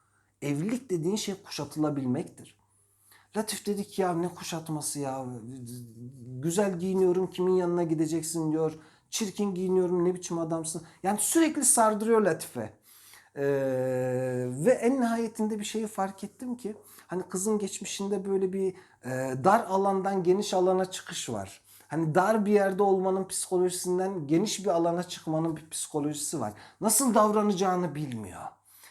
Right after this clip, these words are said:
Ee, nasıl seveceğini bilmiyor falan. Aradan zaman geçti. Hani bir, e, aile toplantısında Latif'in karısını gördüm. "Nasılsınız?" dedim, "İyi misiniz?" Kadın böyle bir beğenmez davranıyor. Hani tepeden davranıyor.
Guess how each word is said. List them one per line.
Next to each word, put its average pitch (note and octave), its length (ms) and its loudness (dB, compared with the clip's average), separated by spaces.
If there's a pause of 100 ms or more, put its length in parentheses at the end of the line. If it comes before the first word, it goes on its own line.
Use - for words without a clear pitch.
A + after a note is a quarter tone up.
(180)
Ee, C#3 360 -4
nasıl G#3+ 320 2
seveceğini F3+ 800 2
bilmiyor G#2 440 -6
falan. F#2 340 -20 (560)
Aradan A#3+ 360 2
zaman A3+ 420 0
geçti. G3 480 -2
Hani F#3 260 -2
bir, F3+ 260 0
e, E3+ 40 -4 (220)
aile F3 480 2
toplantısında D#3+ 880 -2
Latif'in E3 380 -4
karısını D#3 480 -8
gördüm. C3+ 320 -8
"Nasılsınız?" D3+ 560 -8
dedim, C3 220 -6
"İyi F#3+ 100 -6
misiniz?" A#2 580 -10 (420)
Kadın G3 400 0
böyle A#3 220 2
bir F#3+ 160 0
beğenmez A3 640 4
davranıyor. E3 600 4
Hani F3+ 220 -2
tepeden A3+ 560 2
davranıyor. F3 720 0